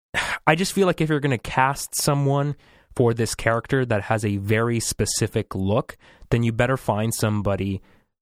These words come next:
who not only has the chops, but fits, fits the,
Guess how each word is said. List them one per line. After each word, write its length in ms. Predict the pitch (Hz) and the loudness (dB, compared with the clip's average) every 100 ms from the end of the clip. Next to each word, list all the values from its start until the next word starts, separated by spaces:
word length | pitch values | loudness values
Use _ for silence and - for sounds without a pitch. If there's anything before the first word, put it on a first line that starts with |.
| _ - | _ -2
who 200 | 120 117 | 0 2
not 240 | 131 131 | 4 4
only 220 | 135 131 | 4 2
has 160 | 120 120 | 2 2
the 100 | 107 | 0
chops, 400 | - 104 101 - | 0 0 0 -4
but 180 | - 104 | -4 -2
fits, 300 | - 107 - - | -2 -4 -4 -12
fits 400 | - 139 131 - | -2 0 0 -2
the, 280 | 120 107 | -2 -2